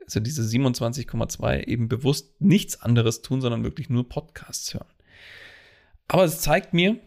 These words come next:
Podcasts können einfach ganz bewusst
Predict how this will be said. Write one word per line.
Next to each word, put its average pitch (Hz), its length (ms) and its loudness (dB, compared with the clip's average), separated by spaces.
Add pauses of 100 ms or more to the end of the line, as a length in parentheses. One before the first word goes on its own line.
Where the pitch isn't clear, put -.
(300)
Podcasts - 440 0
können 110 200 2
einfach 107 360 -2
ganz - 540 0 (120)
bewusst 117 640 2